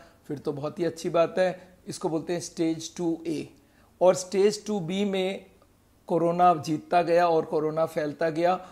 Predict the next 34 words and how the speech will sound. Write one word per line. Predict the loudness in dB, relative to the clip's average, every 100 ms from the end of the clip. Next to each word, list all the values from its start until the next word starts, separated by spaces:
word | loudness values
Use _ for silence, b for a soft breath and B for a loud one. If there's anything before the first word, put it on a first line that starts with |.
| B -4
और | -2
उसके | -4 -6 -2 -2
साथ | 0 -4 -6
हमारे | -6 -6 -6
बॉडी | -6 -6 -6
में | -6 -8
इन्फ्लेमेशन | -8 -8 -6 -6 -6 -8 -6 -6
होती | -6 -6 -4
है, |
हमारे | -4 -4 -4
बॉडी | -4 -6 -6
में | -8
सूजन | -8 -4 -2 0 0
पैदा | -4 -2
होती | -2 -4 -4
है, | -6
बहुत | -8 -6 -4 -4
सारे | -2 0 0 -2 B B -4
पानी | -2 -2 -4 -6 -8 -12 -10
एक्यूमुलेट | -8 -6 -4 -2 -2
होने | -4 -6
लगता | -6 -4 -2
है | -2
लंग्स | -2 -4 -8
में, | -6 -4
alveoli | -4 -2 -2 0 0
में, | 0 -2 -4 B
और | 0 0
ऑक्सीजन | -2 -8 -8 -8
की | -10
कमी | -8 -10
पड़ने | -10 -10 -8
लगती | -8 -10 -6 -4
है। | -4